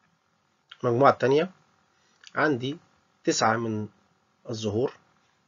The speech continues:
عايزين نقسمها في تلاتة من الفازات.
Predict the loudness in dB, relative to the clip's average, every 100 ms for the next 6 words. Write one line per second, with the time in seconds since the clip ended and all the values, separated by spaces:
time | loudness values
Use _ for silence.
0 | _ _ _ _ _ _ _ _ _ _
1 | _ _ _ -6 -2 0 -2 -4 -4 -4
2 | -4 -10 -16 _ _ _ _ _ _ _
3 | _ _ _ _ _ -6 -6 -6 -10 _
4 | _ _ _ _ -4 0 2 2 -2 -4
5 | _ _ -6 -6 -2 0 2 0